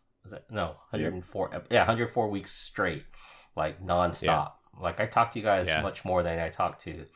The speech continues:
Speaker 1: anybody else. So, uh, like I said, kudos. Love you guys, man. That's awesome. Looking forward to, you know, the, the next fifty-two episodes this next year and then some. Um, I do have one thing I do wanna change, though, Chris. I think I proposed it, was I don't think we're ever gonna write this book.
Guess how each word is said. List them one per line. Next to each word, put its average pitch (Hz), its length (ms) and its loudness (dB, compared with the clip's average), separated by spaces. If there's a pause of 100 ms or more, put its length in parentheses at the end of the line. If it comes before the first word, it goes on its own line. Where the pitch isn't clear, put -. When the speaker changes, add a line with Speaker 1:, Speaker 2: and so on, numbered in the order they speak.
(560)
Speaker 1:
anybody 95 400 2
else. 73 240 -4
So, 78 380 -2 (140)
uh, - 140 -14
like 85 140 -10
I - 20 -14
said, 76 280 -8
kudos. 78 500 -4 (100)
Love 87 300 -2
you 80 100 -4
guys, 80 220 -2
man. 76 300 -8
That's 76 180 -10
awesome. 80 500 -4 (480)
Looking 98 200 -2
forward 92 360 0
to, 87 420 -4 (140)
you 92 160 -4
know, 85 100 -2
the, 82 300 -4
the 87 120 0
next 87 400 0
fifty-two 92 520 -6
episodes 80 480 -10
this 71 180 -14
next - 260 -10
year 80 140 -10
and 78 160 -10
then 80 160 -10
some. 82 340 -8 (560)
Um, 82 560 -6
I 107 80 -2
do 175 140 4
have 165 160 10
one 180 160 12
thing 151 140 4
I 117 80 6
do 110 120 4
wanna 107 200 2
change, 120 320 -2
though, 127 120 0
Chris. 117 240 -4
I 104 40 -2
think 117 200 -4
I - 60 2
proposed 104 480 -2
it, 92 260 -6
was 87 380 -6 (400)
I 117 60 4
don't 127 120 8
think - 120 4
we're 117 120 4
ever 107 280 6
gonna 117 160 4
write 113 180 4
this 98 140 -2
book. - 420 2